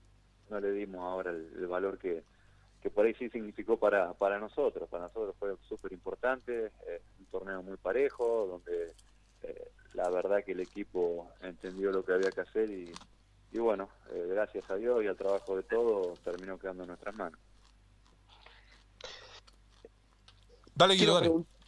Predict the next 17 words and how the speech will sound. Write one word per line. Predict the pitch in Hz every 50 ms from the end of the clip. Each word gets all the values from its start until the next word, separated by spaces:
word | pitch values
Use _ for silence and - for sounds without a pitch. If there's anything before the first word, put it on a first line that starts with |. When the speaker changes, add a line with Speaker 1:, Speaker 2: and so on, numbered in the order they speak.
| - - - - - - -
Speaker 3:
sí, | - - - 170 156 147 135 123
quiero | - 202 190 180
preguntarte, | 170 165 160 156 151 - 190 185 - 151 139
Carlos, | - 185 170 151 123
te | - 135
mando | 131 151 156 147
un | 139 135
abrazo | 131 135 143 151 139 - - 139
grande, | 143 151 143 135 123 123 123 123 135 - - - - _ - - - -
este, | 101 90 - - 98
y | 95
te | - 110 107
agradezco. | 110 117 127 135 131 117 - - - 117 123 - - - - - - - -
Eh, | - 131 131 131 131 135 135 - _
quiero | - 349 320 240 185
consultarte | - - 151 143 - 165 160 - 139 - - 185
a, | 156